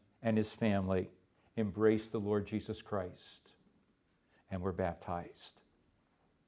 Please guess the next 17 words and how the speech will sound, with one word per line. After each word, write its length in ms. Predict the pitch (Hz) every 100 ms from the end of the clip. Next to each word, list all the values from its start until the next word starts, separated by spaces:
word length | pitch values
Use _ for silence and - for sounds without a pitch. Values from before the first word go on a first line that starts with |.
| _ _ _ - -
An 120 | 135 135
amazing 420 | 127 156 156 147
start. 480 | - 180 151 90 - _ _ - _ _ _ _ _ _ _ _ - _ _ _ - _ _ _
But 120 | 160
it 100 | 160
didn't 240 | 220 214 170
go 180 | 202 220
that 240 | 120 -
well. 380 | 98 95 - - - _ _ _ _ _ _ _ _ _ _ _ -
They 140 | 196
left 200 | 226 233
there 140 | 220
and 100 | 202
they 60 | 180
went 220 | 170 196
to 80 | 170
Thessalonica. 880 | - 165 - 151 139 139 131 101